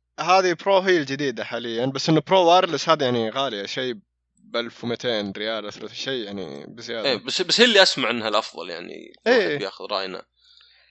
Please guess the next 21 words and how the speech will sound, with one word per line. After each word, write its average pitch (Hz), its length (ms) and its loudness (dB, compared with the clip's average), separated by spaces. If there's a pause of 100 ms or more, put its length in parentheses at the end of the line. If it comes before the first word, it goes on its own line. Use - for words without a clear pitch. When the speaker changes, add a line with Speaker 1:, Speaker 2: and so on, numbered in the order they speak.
(320)
Speaker 2:
آه، 113 600 0
أما 262 120 10
بالنسبة 240 460 2
لسؤاله، 143 880 2
آه، 92 340 -8
يسأل 110 380 -6
يقول، 107 480 -10 (200)
آه، 104 300 -8
ال-، 92 320 -14
شو 127 80 -8
اسمه، 85 400 -12
الحرق 110 480 -2
ولا 101 120 -10
لعبة 110 280 -8
قديمة؟ 135 200 -4
لا، - 100 2
أنا 156 80 2
ما 165 100 4
أشوف 208 260 -2
إنه، 131 240 -2
يعني 143 260 2